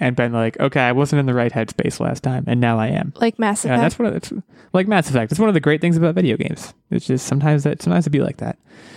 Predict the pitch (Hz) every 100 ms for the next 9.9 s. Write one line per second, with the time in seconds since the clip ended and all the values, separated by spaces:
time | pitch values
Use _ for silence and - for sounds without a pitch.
0 | - _ 139 131 123 120 120 151 - 147
1 | 180 185 175 170 160 - 143 - 143 135
2 | 131 127 135 _ - 139 165 185 190 190
3 | 160 165 175 127 143 165 156 156 160 170
4 | 170 170 - - _ _ - 151 156 135
5 | 123 113 127 _ - - - 160 147 139
6 | 131 123 120 - 190 151 - 127 107 104
7 | 117 117 113 107 131 - 123 101 104 107
8 | - - - - - _ _ - 151 170
9 | 180 175 147 151 147 170 175 185 190